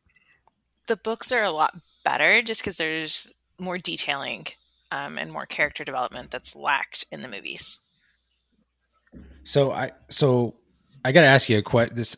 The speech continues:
Speaker 2: I'm, I'm going off in the Harry Potter world here. What do you think about them
Speaker 1: <laughs>
Speaker 2: recasting, uh, Grindelwald?
Speaker 1: I don't agree with
Speaker 2: Right?
Speaker 1: it.
Speaker 2: Isn't that Johnny Depp?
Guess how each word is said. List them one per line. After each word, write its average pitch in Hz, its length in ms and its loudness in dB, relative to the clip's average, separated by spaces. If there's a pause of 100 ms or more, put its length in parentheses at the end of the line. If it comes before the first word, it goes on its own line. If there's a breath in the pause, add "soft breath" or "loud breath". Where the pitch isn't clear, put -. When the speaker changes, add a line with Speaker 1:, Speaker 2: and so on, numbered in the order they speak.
Speaker 2:
I'm, 107 200 -2
I'm 110 140 -2
going 117 200 2
off 104 160 4
in 107 80 -4
the 98 40 -2
Harry 101 220 -2
Potter 104 280 -2
world 95 240 -4
here. 92 340 -6 (380 soft breath)
What 113 260 4
do 165 80 6
you 180 100 8
think 165 220 4
about 113 260 2
them - 120 4
Speaker 1:
<laughs> 320 60 10
Speaker 2:
recasting, 101 1160 4 (600)
uh, 101 300 0 (100)
Grindelwald? 101 600 6 (2500 soft breath)
Speaker 1:
I 175 220 2
don't 165 240 2
agree 139 260 -6
with 110 80 -2
Speaker 2:
Right? 113 100 0
Speaker 1:
it. 117 60 2
Speaker 2:
Isn't 123 160 2
that 123 140 4
Johnny 120 260 6
Depp? 131 180 4